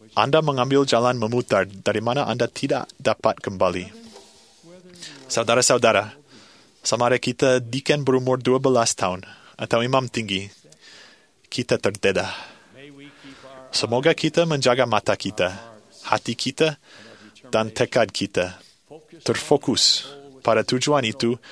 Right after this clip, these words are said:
yang kekal dan berbaloi dengan harga apapun yang kita harus membayar, terlepas dari pengorbanan yang harus dilakukan untuk mencapainya. Tidak ada godaan,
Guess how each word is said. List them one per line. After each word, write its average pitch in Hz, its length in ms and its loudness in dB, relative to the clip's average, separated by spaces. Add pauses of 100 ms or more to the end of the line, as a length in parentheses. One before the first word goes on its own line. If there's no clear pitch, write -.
(200)
yang 110 160 -2
kekal 104 640 0
dan 101 160 -2
berbaloi 101 640 2 (720)
dengan 104 260 -2
harga 110 240 0
apapun 98 540 0
yang 95 160 -4
kita 107 320 -2
harus 107 240 -4
membayar, 90 560 -2 (560)
terlepas - 720 0
dari 110 160 2
pengorbanan 127 640 2
yang 113 160 0
harus 120 240 0
dilakukan 113 640 2
untuk 101 240 -4
mencapainya. 92 880 -4 (3750)
Tidak 139 220 2
ada 127 100 4
godaan, 123 480 4